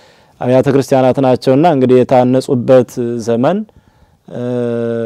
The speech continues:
ከአስራ አንድ ስልሳዎቹ ጀምሮ የታነጹ ናቸው።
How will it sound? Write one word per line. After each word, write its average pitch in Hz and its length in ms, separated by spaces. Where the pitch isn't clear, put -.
ከአስራ 113 1500
አንድ 117 220
ስልሳዎቹ - 1400
ጀምሮ 117 360
የታነጹ 113 640
ናቸው። 120 400